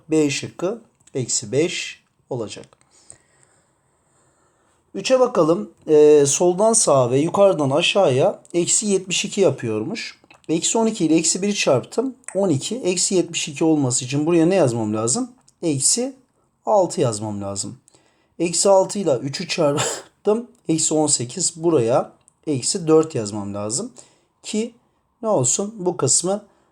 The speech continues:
e, eksi yetmiş iki değil, a-, artı yetmiş iki oluyor. Eksi, artı dört yazdım. Eksi on sekiz çarptığımızda eksi yetmiş iki. Burası yetmiş iki yaptı. O zaman buraya ne yazıyorum?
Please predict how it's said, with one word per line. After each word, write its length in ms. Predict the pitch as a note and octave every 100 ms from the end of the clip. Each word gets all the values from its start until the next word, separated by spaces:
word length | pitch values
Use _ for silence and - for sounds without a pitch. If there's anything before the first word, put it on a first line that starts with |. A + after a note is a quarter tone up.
| _
e, 600 | - C3+ B2+ B2+ B2+ B2+ B2
eksi 360 | E3+ C#3 - F3
yetmiş 440 | D3 C3 C3+ -
iki 380 | C3+ - G#3 A3+ _ _ _ _ _ _ _ _
değil, 300 | D3+ C#3+ G3
a-, 160 | D3+ C3+ C3 - - _ _
artı 340 | D3 C#3+ C3+
yetmiş 300 | C3 B2 -
iki 120 | - A2+
oluyor. 180 | E3
Eksi, 320 | A3+ C#3+ - D#3+
artı 360 | D#3 C3+ -
dört 260 | A2+ G#2 -
yazdım. 420 | G#2 G2+ B2+ C4+ - - _ -
Eksi 320 | E3 D#3 B2
on 100 | A2
sekiz 540 | - G#2 - A#3 -
çarptığımızda 880 | - F#3 C3 - A2 B2 D#3+ D#3+ A#3+
eksi 340 | F3+ C#3 - G3
yetmiş 360 | B2+ - -
iki. 260 | - - G#2+ _ _ - _ _ _
Burası 460 | G#3 B3+ B3 A#3+ B3
yetmiş 380 | F#3+ A3 A3 -
iki 160 | G#3 A3+
yaptı. 540 | G#3 D3 - E3 A3+ B3+
O 80 |
zaman 280 | F3+ F#3 E3+
buraya 220 | F3 D3+
ne 100 | B2+
yazıyorum? 520 | E3+ D3 A#2 C3+ A3+